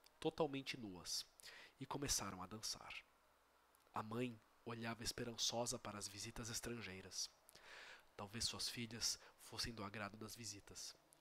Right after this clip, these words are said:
E talvez as visitas pagassem bem. Em dólares, obviamente. "E é isso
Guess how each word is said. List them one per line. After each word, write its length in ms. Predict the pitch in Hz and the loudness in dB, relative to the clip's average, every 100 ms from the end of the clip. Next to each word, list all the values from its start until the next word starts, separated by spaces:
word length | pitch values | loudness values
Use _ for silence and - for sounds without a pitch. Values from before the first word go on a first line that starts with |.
| - - - - | -16 -14 -14 -10
E 80 | 113 | -4
talvez 320 | 117 120 120 | -2 2 2
as 120 | 117 | 0
visitas 440 | - 98 110 113 - | -2 -4 -2 0 0
pagassem 500 | 104 107 107 120 107 | 0 0 0 -2 -4
bem. 240 | 87 90 - - - - - - - - | -6 -8 -14 -20 -20 -20 -20 -20 -16 -8
Em 120 | 156 | -2
dólares, 600 | 107 98 95 - - - - - | 0 0 -2 0 0 -2 -6 -6
obviamente. 760 | 98 98 90 82 87 - - - - - - - - - - - - - - | -4 -4 -6 -8 -8 -6 -6 -8 -20 -20 -20 -20 -20 -16 -12 -12 -14 -16 -4
"E 140 | 143 | 0
é 40 | 120 | 2
isso 540 | 120 139 - - 98 | 2 2 2 0 -4